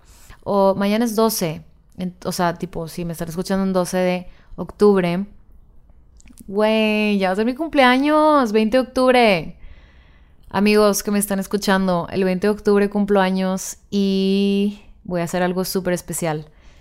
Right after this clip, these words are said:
Estoy muy emocionada y ya, bueno, voy a cortar el podcast. Recuerden que pueden comprar mi diario de gratitud, La gratitud como ciertas flores, en mi página web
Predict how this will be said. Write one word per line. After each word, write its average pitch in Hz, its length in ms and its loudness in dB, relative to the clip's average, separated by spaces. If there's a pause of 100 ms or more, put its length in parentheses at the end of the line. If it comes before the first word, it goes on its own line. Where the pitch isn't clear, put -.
(200)
Estoy 175 260 -4
muy 180 120 -2
emocionada 180 760 -2 (320)
y 165 380 -6
ya, 143 280 -8
bueno, 156 200 -8
voy 151 80 -4
a 151 40 -6
cortar 185 220 -4
el 190 80 -2
podcast. 196 640 -2
Recuerden 190 460 -2
que 214 100 -2
pueden 185 380 -2
comprar 175 420 -2
mi 180 160 -2
diario 170 240 2
de 175 80 0
gratitud, 180 540 0 (240)
La 180 100 -4
gratitud 175 420 -4
como 190 220 -4
ciertas 170 400 -6
flores, 185 480 2
en 175 140 -4
mi 170 80 -4
página 175 420 -6
web 175 400 0